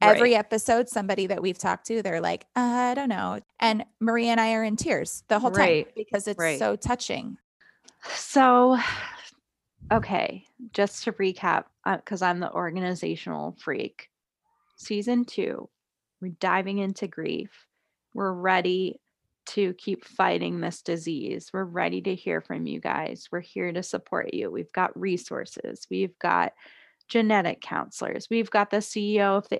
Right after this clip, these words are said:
Speaker 2: A F T D. We've got a big collaboration with, with Love.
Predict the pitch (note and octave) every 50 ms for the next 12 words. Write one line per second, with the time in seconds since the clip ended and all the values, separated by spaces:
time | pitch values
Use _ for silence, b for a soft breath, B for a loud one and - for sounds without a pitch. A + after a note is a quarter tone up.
0 | - G3+ G3+ G3 G3+ - - - G#3+ G3 G3 F3+ C#3 A#2 - - - F3 - -
1 | G3+ G3+ G#3 G3+ F#3+ - G#3+ G#3 - - - A3 G#3 G3+ G3+ F#3+ F#3 G#3 G3+ G3+
2 | G#3 G3+ G3+ - - G3+ F#3 F3 E3+ E3 D#3+ E3 E3 E3+ F3+ - _ - F3+ F3
3 | - F3+ F3 F3+ F3 D#3+ D#3 D3+ F2+ - - F3+ -